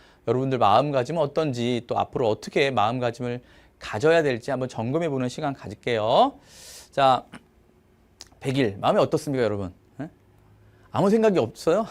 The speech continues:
자, 그럼 안 됩니다. 일단 이런 친구들 대부분이 백일인데 뭐 아무 생각이 없어요. 뭐 그게 그거죠, 뭐. 또 떨리지도 않고 무덤덤합니다. 또 빨리 끝났으면 좋겠어요. 힘들어요. 저 빨리 고-,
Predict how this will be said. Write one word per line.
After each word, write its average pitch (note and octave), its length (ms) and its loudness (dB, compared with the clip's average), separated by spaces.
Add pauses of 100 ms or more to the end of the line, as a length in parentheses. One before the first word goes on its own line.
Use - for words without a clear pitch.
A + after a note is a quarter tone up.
자, F#2+ 240 -2
그럼 E3 160 -4
안 G#2+ 120 -6
됩니다. A#2 440 -4
일단 C3+ 200 -4
이런 F3 220 2
친구들 E3 380 -4
대부분이 C3 580 -2 (480)
백일인데 F3 760 2
뭐 C3+ 260 0
아무 D#3+ 240 2
생각이 G#3 320 2
없어요. C3+ 340 -2
뭐 A#2 140 -4
그게 G3 240 0
그거죠, F3 420 0
뭐. B2 460 -4 (560)
또 A2+ 180 -2
떨리지도 C#4 460 4
않고 G#3 420 0 (140)
무덤덤합니다. D#3 840 -2 (580)
또 F3+ 260 2
빨리 C#4+ 300 6
끝났으면 F#4+ 460 2
좋겠어요. G3 420 0
힘들어요. A3 600 0
저 C#3 220 -2
빨리 E3+ 220 -4
고-, D#3+ 240 -2